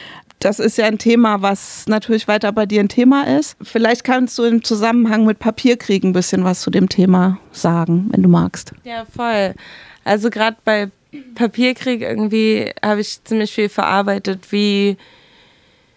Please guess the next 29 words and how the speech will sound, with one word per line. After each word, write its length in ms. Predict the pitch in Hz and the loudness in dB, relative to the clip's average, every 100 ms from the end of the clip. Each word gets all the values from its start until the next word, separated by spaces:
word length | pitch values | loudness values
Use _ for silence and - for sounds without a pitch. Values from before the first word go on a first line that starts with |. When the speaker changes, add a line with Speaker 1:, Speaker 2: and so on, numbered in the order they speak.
| _ _ _ | _ _ _
Speaker 2:
wie 180 | 202 233 | -4 -2
schwierig 480 | - - 277 302 294 | -2 0 0 0 0
das 200 | 240 - | -2 -2
ist 200 | 233 - | -2 -2
eigentlich, 420 | 208 214 214 208 | -2 0 -2 -2
wenn 180 | 214 226 | -2 0
man 220 | 214 214 | 0 0
halt 180 | 208 196 | -2 -4
diesen 380 | 202 196 208 180 | -4 -2 -2 0
Diagnosestempel 1700 | 208 190 214 214 254 247 240 220 214 - 214 226 247 233 214 190 190 | 0 2 0 2 0 0 0 0 0 -2 -2 0 2 2 2 0 -2
drauf 500 | 196 214 269 - 208 | -2 0 0 -2 -2
hat, 240 | 185 - | -4 -4
sozusagen 720 | 190 185 202 196 196 202 208 | -8 -6 -4 0 0 0 -2
irgendwie 340 | - 208 196 185 | -2 -2 -2 -2
da 280 | 202 208 | 0 0
wieder 260 | 214 196 196 | 0 0 -2
sich 380 | 185 202 - - - - - _ | -2 -4 -4 -10 -16 -20 -20 _
so 200 | 190 208 | 0 0
rauszuwursteln 1000 | 196 202 247 - 220 196 196 202 208 208 | 2 0 -2 -2 -2 0 0 0 0 2
oder 360 | 190 180 190 180 | 2 2 2 0
überhaupt 420 | 185 196 214 208 | -2 -2 -2 0
irgendwie 240 | 208 208 | 2 2
das 180 | 190 196 | 2 -2
Gefühl 320 | 202 - 247 | -6 0 0
zu 140 | 226 226 | 2 0
haben, 240 | 214 208 | 2 0
so 80 | 196 | -2
ein 160 | 185 180 | -2 -2
bisschen 720 | 262 254 - 254 247 240 | -2 0 0 2 4 4